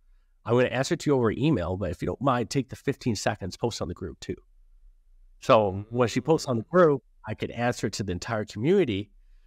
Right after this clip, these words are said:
and everyone's, and I've had that happen with lines where people come,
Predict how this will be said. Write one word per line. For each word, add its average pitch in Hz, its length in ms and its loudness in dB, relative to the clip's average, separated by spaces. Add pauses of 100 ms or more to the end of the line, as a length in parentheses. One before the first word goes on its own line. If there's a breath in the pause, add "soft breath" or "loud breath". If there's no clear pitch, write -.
(120)
and 117 80 2
everyone's, 143 300 2
and 110 340 -2
I've 120 100 2
had 117 200 0
that 101 120 -2
happen 120 280 -2
with 110 100 -8 (100)
lines 127 220 -2
where 107 80 -4
people 110 200 -2
come, 123 180 0